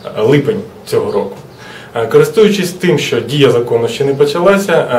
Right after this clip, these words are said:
е, наші кандидати активно проводять свою інформаційну кампанію, активно розповсюджують інформацію про себе. Тут в перших рядах, звичайно, партія «Вперед Україна», е, громадський політичний блок Віктора Медведчука, звичайно, представлена дуже активно партія регіонів.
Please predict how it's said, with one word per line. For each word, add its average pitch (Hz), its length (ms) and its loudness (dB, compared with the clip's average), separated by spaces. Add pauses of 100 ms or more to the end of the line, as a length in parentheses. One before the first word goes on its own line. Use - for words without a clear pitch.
е, 127 40 -2
наші 170 240 0
кандидати 143 560 4
активно 147 560 -2
проводять 123 480 -2
свою 117 200 -2
інформаційну 123 560 -4
кампанію, 151 480 0 (300)
активно 151 680 4
розповсюджують 135 680 0
інформацію 127 560 -2
про 143 120 4
себе. 175 260 4
Тут - 180 -2
в - 60 -16
перших - 440 4
рядах, - 300 2
звичайно, - 600 -2
партія - 360 2
«Вперед - 360 2
Україна», 175 520 0 (480)
е, 226 360 0 (500)
громадський 143 520 4
політичний 131 640 -2
блок 107 320 2
Віктора 120 300 0
Медведчука, 127 600 0
звичайно, 139 540 2 (120)
представлена 113 560 0
дуже 123 280 0
активно 104 420 -2
партія 123 380 0
регіонів. 185 500 4